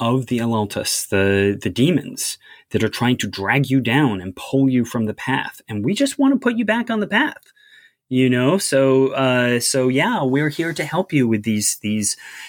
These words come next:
strange and confusing ideas that you're thinking that are gonna pull you in a bad direction. Um, so the Thousand Eyes are the, the, again, you know, watching for dangerous influences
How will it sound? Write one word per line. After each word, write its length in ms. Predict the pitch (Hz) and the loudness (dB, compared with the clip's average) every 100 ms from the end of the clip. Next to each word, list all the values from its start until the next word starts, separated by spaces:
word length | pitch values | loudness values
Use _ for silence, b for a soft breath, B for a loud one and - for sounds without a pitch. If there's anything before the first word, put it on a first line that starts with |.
| B | B
strange 720 | - - - 120 120 110 104 | -2 -2 -2 0 2 0 0
and 100 | 101 | -2
confusing 480 | 113 101 120 110 104 | -2 -2 0 0 0
ideas 680 | 101 101 107 95 - - - 123 | 0 0 -2 -4 -2 -2 -4 -2
that 180 | 113 | 0
you're 160 | 110 104 | 0 -2
thinking 400 | - 95 - - | -4 -6 -8 -12
that 120 | 110 104 | -6 -4
are 80 | |
gonna 300 | 92 101 95 90 _ | -2 -2 -2 -4 _
pull 220 | - 120 | -6 -2
you 100 | 110 | 0
in 80 | 104 | -2
a 60 | 98 | -2
bad 240 | 98 98 | -2 -2
direction. 420 | 87 90 - - - _ _ B B B B B B - | -6 -10 -10 -10 -12 _ _ B B B B B B 0
Um, 320 | 139 143 147 | 2 2 0
so 220 | - 196 | 2 2
the 100 | 185 | 2
Thousand 380 | 208 330 349 240 | 0 0 0 0
Eyes 500 | 165 160 143 127 - - | 0 2 2 2 0 0
are 460 | 127 127 127 123 | 0 2 2 0
the, 720 | 117 131 123 120 117 113 113 - _ - | 0 0 2 2 2 0 -2 -6 _ -4
the, 80 | 117 | -2
again, 560 | 104 143 113 - 135 - _ | 2 2 0 -4 -14 -18 _
you 180 | 120 113 | -2 0
know, 60 | 104 | 0
watching 800 | 101 123 143 - 120 110 117 - _ _ | 0 0 0 -2 -2 -2 -6 -10 _ _
for 540 | - 117 110 110 107 | -2 2 4 4 2
dangerous 500 | 104 127 135 131 - | 2 2 2 0 -2
influences 580 | 117 - 110 - 101 | -4 -4 -4 -4 -6